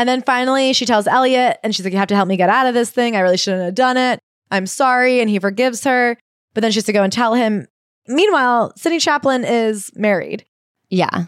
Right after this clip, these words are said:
Speaker 1: So then when she breaks it up, he turns on her. And every night on stage, he starts berating her and saying, like, she's ugly, she's a cunt, she's a bitch, she's a whore.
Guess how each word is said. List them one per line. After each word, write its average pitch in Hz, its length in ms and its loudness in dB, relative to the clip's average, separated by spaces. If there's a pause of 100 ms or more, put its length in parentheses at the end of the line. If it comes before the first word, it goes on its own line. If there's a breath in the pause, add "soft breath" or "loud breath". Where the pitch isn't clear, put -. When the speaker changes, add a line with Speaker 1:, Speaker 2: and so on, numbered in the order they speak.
(120)
Speaker 1:
So - 140 -2
then 302 420 2
when 240 120 2
she 277 160 -2
breaks 359 260 0
it 262 80 0
up, 254 180 2
he 233 200 -8
turns 254 340 0
on 240 140 0
her. 208 100 2
And 190 140 2
every 220 200 2
night 311 140 2
on 294 100 0
stage, 208 360 0
he 240 80 -2
starts 226 240 -2
berating 180 500 0
her 226 160 2
and 214 140 0
saying, 196 120 0
like, 175 120 2
she's 175 260 -4
ugly, 240 260 0
she's 190 160 -4
a 143 80 -6
cunt, 226 360 -2
she's 185 160 -4
a 175 60 -4
bitch, 190 340 -2
she's - 200 -8
a 165 60 -8
whore. 202 400 0